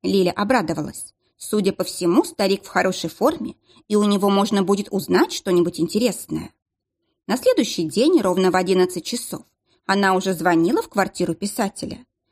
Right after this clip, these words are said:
За дверью послышались шаркающие шаги и хрипловатый голос, который напевал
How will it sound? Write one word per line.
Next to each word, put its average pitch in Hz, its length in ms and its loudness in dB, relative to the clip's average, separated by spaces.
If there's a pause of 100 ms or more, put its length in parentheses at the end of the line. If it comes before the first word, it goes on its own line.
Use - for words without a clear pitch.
(160)
За 196 180 2
дверью 185 300 2
послышались 185 680 -2
шаркающие 180 600 -2
шаги 175 420 -2
и 339 140 -2
хрипловатый 185 640 0
голос, 180 360 2
который 185 360 0
напевал 202 480 0